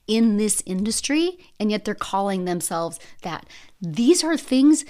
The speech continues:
so I, and this whole section around buzzwords, I am paying attention to the words I'm using too.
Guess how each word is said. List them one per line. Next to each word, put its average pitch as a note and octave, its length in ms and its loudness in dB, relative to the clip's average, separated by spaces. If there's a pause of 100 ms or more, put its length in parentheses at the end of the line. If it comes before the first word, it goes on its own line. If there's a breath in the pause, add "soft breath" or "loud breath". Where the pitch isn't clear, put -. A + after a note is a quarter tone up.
so - 200 -6
I, - 140 0 (300)
and A#3 100 6
this A#3 140 2
whole C4+ 280 -2
section C4+ 400 0
around A#3 300 0
buzzwords, - 480 -6 (160)
I C#4 160 2
am F#4+ 220 2
paying D4+ 400 4
attention C4 400 0
to A3+ 80 -2
the G3+ 80 -4
words G3+ 300 -4 (100)
I'm F#3 280 -2
using F3 380 -2
too. - 320 -6